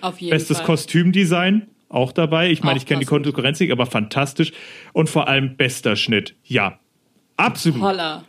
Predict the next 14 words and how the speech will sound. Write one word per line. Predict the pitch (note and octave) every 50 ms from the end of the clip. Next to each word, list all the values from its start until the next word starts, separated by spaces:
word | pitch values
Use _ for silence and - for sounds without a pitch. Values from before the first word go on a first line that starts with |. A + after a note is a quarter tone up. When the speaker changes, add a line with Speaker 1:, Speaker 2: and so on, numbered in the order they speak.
| _ _ _ -
Speaker 1:
Mhm. | F#3+ F3+ E3 E3 G3 F#3 F#3+ G#3 G3+
Speaker 2:
Absolut | - E3 F#3 - G3 F3 F3+ F#3+ F#3+ -
und | F#3+ E3+ E3 -
bester | D#3 D3+ D3+ - - D3+ C#3
Sound. | - - C3 A2+ G#2+ G2+ F#2+ - _ -
Ja, | - A#2+ G#2 G#2 - _ _ _ _
da, | - D3 C#3+ D3 - F#3 - _ _ _ - - -
also | D#3+ E3 D#3 E3 E3+ - -
absolut | - F#3+ F#3+ - - F3+ F#3 E3+ -
verdiente | - F3+ D#3 E3 E3+ E3 - E3+ D3
Wins. | D#3 D#3+ F3 F#3+ F3+
Diesen | - F3+ E3 E3
Teil. | E3 D#3+ E3
Also | D#3+ D#3 D#3 D#3 D#3